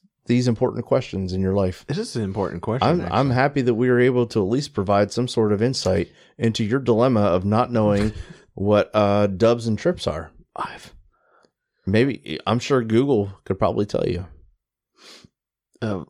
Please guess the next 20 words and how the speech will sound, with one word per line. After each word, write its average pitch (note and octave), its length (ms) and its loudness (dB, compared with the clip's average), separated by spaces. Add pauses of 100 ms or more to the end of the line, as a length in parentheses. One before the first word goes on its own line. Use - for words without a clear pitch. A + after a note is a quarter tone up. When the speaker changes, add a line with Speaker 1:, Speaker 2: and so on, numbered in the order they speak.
Speaker 2:
L-, F#2+ 200 -10 (200)
Love A#2 280 0
Ends A#2 340 -2 (100)
app. - 240 -6 (1400)
Speaker 1:
Okay. F2+ 400 -2 (640)
Speaker 2:
<laughs> - 160 -2 (540)
He's D#4 140 4
talking G#3 240 2
all F3 100 4
kinds D#3 200 0
of A#2 100 -2
shit B2 220 0
we A#2+ 60 2
Speaker 1:
All B2 60 4
Speaker 2:
don't G#2 100 2
Speaker 1:
right, A2+ 60 -2
Speaker 2:
know A2+ 40 -6
Speaker 1:
Ferry. G2 300 4
Speaker 2:
about. - 100 -6
Speaker 1:
I, C#3+ 200 2